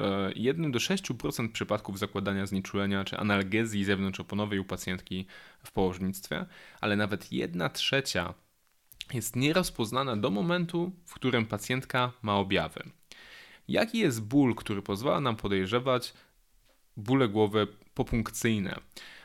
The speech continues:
Po pierwsze, ból jest zależny od pozycji. Pacjentce czy pacjentowi jest gorzej w pozycji stojącej albo siedzącej, czyli zasadniczo prawie zawsze wtedy, kiedy głowa jest powyżej poziomu, em, powyżej poziomu serca. Zwykle ten ból jest czołowy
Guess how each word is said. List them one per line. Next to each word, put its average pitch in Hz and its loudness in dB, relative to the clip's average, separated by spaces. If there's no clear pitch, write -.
Po 139 0
pierwsze, 190 2
ból 160 0
jest 143 2
zależny 117 4
od - -6
pozycji. 98 -6
Pacjentce 151 -4
czy - -6
pacjentowi 101 -2
jest 98 -2
gorzej 151 2
w - -6
pozycji 101 -6
stojącej 135 0
albo 98 -2
siedzącej, 92 -4
czyli 151 -4
zasadniczo 101 -6
prawie 95 -4
zawsze - -2
wtedy, 185 -2
kiedy 107 2
głowa 139 2
jest 117 -2
powyżej 104 0
poziomu, 95 -2
em, 92 -2
powyżej 139 4
poziomu 101 0
serca. - -6
Zwykle 135 -2
ten 110 -2
ból 165 -2
jest - -2
czołowy 156 2